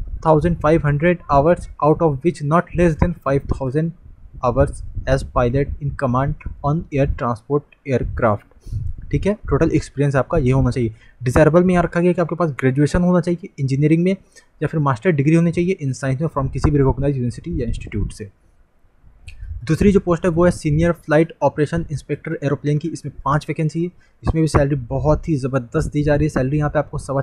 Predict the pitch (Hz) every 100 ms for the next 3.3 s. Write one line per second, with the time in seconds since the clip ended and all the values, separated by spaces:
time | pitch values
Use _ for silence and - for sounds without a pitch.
0 | - - 147 139 135 131 - 143 147 -
1 | - 143 147 147 139 - 135 131 139 -
2 | 135 139 131 135 131 151 139 156 147 139
3 | - 123 160